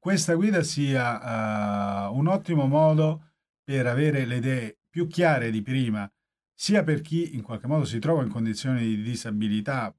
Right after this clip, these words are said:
o ha parenti e amici, eh, in quelle condizioni,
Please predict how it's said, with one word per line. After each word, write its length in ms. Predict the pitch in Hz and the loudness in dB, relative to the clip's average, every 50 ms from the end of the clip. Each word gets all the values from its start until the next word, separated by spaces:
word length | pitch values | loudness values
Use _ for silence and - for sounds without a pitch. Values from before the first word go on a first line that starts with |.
| _ _ _ | _ _ _
o 300 | 101 101 104 107 107 113 | -10 -6 -4 -4 -2 -2
ha 180 | 123 131 117 - _ | -2 -4 -6 -8 _
parenti 760 | _ 107 104 104 120 139 147 143 131 107 - 107 101 101 95 90 | _ -6 -4 -2 0 0 0 0 -2 -4 -6 -6 -8 -8 -8 -8
e 100 | 98 98 | -6 -4
amici, 640 | 101 101 117 147 165 165 143 107 - - 104 104 - _ _ _ _ _ _ _ | -2 0 2 2 2 2 0 0 -4 -8 -10 -12 -14 _ _ _ _ _ _ _
eh, 400 | - 104 104 104 101 101 101 101 101 | -8 -6 -4 -2 -2 -2 -2 -4 -4
in 120 | 123 120 | -6 -6
quelle 300 | - - 151 139 127 123 | -2 -2 -2 0 0 -2
condizioni, 840 | 107 127 135 143 147 160 160 156 - 170 170 170 175 175 175 175 160 | -2 -2 -2 0 0 0 0 0 0 2 2 2 2 2 0 -2 -4